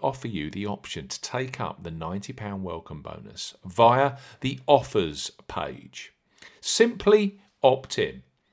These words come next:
Deposit a minimum of ten pounds via a debit card or cash card only. Prepaid cards and e-wallet first deposits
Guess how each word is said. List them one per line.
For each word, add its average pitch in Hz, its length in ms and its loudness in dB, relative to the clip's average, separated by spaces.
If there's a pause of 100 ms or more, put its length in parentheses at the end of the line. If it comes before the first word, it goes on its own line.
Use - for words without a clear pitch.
(920)
Deposit 143 520 8
a 101 100 2
minimum 139 1300 0 (520)
of - 140 -16 (120)
ten 131 340 -6
pounds 92 800 -4 (400)
via 98 400 0
a 98 120 -4 (100)
debit 98 320 -2
card 120 460 -6 (100)
or - 240 -6
cash - 580 -8 (120)
card 78 440 -8 (140)
only. 76 600 -8 (640)
Prepaid 156 920 4
cards 127 800 2
and 90 160 -8 (120)
e-wallet 127 800 0
first 156 320 2
deposits 80 720 -8